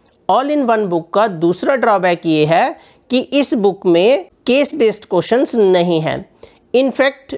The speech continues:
ट्वेंटी ट्वेंटी वन बोर्ड एग्जाम में जो केस बेस्ड क्वेश्चन आएंगे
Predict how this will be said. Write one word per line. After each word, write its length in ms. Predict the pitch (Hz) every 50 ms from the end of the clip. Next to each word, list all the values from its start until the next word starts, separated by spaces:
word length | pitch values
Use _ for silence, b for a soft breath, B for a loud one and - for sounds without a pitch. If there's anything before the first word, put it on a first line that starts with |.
| - _ -
ट्वेंटी 320 | 202 208 233 262 294 381 269
ट्वेंटी 300 | 302 262 247 226 226 220
वन 200 | 202 208 208 208
बोर्ड 260 | 180 175 185 240 254
एग्जाम 380 | 240 226 175 - 196 170 156
में 260 | 151 156 170 214 226 208
जो 100 | 220 220
केस 340 | 180 - - 220 254 240 -
बेस्ड 280 | 302 247 226 202 - -
क्वेश्चन 340 | - 185 175 - - 185 170
आएंगे 440 | 156 151 151 156 160 202 247 285